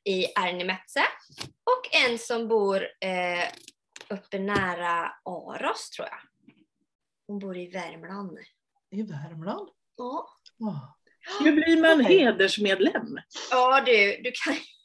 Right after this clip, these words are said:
Speaker 3: Är man bara, man är bara bäst, liksom?
Speaker 1: Du kan fråga Torbjörn Åbryte hur man blir, eh,
Speaker 2: <laughs>
Speaker 1: hedersmedlem.
Speaker 2: Mm.
Speaker 1: För han kommer oftast och så bara,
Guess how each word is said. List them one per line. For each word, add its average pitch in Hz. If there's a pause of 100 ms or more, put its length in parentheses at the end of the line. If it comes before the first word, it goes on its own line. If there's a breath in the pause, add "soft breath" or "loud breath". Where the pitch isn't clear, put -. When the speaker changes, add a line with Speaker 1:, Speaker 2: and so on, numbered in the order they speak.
(200)
Speaker 3:
Är 233
man 262
bara, 220
man 254
är 240
bara 185
bäst, -
liksom? -
Speaker 1:
Du 269
kan 302
fråga 302
Torbjörn 202
Åbryte 226 (120)
hur 294
man 277
blir, 185
eh, 185 (220)
Speaker 2:
<laughs> 214
Speaker 1:
hedersmedlem. 226
Speaker 2:
Mm. 208
Speaker 1:
För 285
han 269
kommer 285
oftast 285
och -
så 254
bara, 247